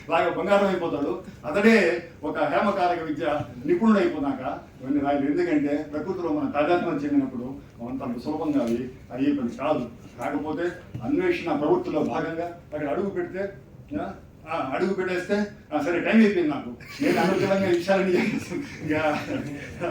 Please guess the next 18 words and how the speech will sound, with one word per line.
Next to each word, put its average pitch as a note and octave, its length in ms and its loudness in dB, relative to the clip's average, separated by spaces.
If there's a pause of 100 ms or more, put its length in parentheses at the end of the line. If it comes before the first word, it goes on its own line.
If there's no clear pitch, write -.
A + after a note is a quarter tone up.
(160)
కాబట్టి F3 440 0 (400)
ఇది D#3+ 260 0 (400)
మరోసారి F3+ 540 2 (220)
ఇప్పుడు D3 420 0
వాటి F3 400 2
దీని D#3+ 140 0
ముందు F#3+ 220 2
మాట F#3+ 280 4
రాసిన D3+ 260 -6 (120)
వాటి F3 220 -4
చంద్రభద్రుడు D3+ 760 -4 (240)
మేము C#3 120 -4
కలిసి D3 320 -6
పాడేరు E3+ 440 -4
ఏజెన్సీలో D3 500 -6 (160)
ట్రైబల్ E3+ 260 0
ఏరియాస్లో D3 380 -2
పనిచేసాం. B2+ 480 -8